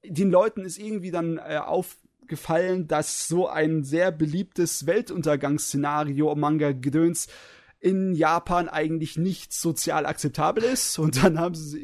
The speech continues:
irgendwie das Ding abgebrochen bevor, vor dem Ende. Okay, sagen wir's mal so, in den F-, in Mitte der neunziger war in Japan auch eine Menge problematische Zeiten. Da gab's auch den, äh, da ist so eine, so ein Kult, so eine Sekte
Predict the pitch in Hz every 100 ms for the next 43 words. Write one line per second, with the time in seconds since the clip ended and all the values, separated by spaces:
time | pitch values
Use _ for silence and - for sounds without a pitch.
0 | 165 170 151 151 147 - 143 139 - 123
1 | 131 117 123 123 - - 131 120 135 127
2 | 123 - _ _ _ _ _ _ _ _
3 | _ _ - 180 160 135 170 160 160 156
4 | 151 156 - 156 175 170 190 208 190 160
5 | 165 180 170 156 143 147 147 139 143 151
6 | 139 135 135 139 143 131 143 131 135 131
7 | - - 120 131 127 127 120 127 135 131
8 | - - - - 135 127 127 127 123 -
9 | 67 60 - - - - - 147 156 156
10 | 160 - - 160 156 147 143 - - 139
11 | 156 - 196 196 - - 139 123 131 190
12 | - 139 131